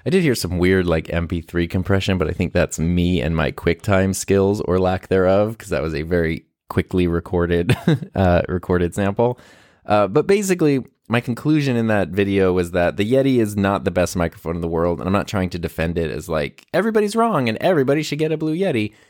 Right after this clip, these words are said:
but it's also not the worst microphone in the world. There are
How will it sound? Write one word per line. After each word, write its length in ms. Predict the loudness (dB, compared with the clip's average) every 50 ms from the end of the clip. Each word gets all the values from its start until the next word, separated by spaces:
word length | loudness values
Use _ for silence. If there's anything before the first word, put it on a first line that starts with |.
| _ _ _ _ _ _ _ 0
but 120 | 2 2
it's 140 | 2 4 4
also 320 | 2 2 2 2 2 2
not 280 | 2 2 2 0 -2 -2
the 120 | -4 -4
worst 400 | -2 0 2 2 2 2 0 -2
microphone 480 | -4 -2 -2 -2 -4 -4 -4 -4 -2 -2
in 80 | -2
the 60 | -2 -2
world. 440 | 0 2 2 2 2 0 -2 -4 _ _ _ _ _ -4
There 200 | -2 0 2 2
are 400 | 4 4 4 4 2 2 0